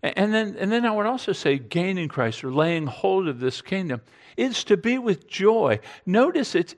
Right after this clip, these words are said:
in his joy he sells everything. In his joy. He's excited. Uh, remember a couple weeks ago, I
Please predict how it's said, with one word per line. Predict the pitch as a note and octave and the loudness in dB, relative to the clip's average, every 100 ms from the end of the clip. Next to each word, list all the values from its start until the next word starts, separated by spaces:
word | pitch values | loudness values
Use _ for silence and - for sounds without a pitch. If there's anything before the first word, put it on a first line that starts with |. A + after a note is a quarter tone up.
| - | -4
in | A3 B3 A#3+ | 0 2 2
his | D#3+ G3 F3+ D#3+ - - | 0 0 2 0 -6 -14
joy | A#2+ B2+ G3+ B3 G3+ G#2+ F#2+ - - - | -12 0 2 4 2 0 -4 -10 -20 0
he | F3 | 2
sells | - E3+ C#3 A#2+ | 4 0 0 0
everything. | G#2+ G#2 - F#2 - | 0 0 -2 -6 -2
In | G#3+ C4 | 2 4
his | A#3 - | 4 0
joy. | - A#2+ A3+ C#4+ A3 - - _ _ _ _ _ - | -6 -2 -2 -2 -6 -8 -14 _ _ _ _ _ 4
He's | C#4 C#4+ | 4 4
excited. | D#4 - C4 C4 A#3 - - - - | -2 -2 2 4 2 0 -4 -8 -4
Uh, | - F3+ | -4 -2
remember | A#3+ C#4 E4 F4+ | 0 2 4 4
a | G#3+ | 4
couple | A3 G3+ F3+ | 4 4 4
weeks | F#3+ - | 2 2
ago, | F#3+ F3+ F3 | 2 2 2
I | D3+ D#3 D3+ | 2 2 0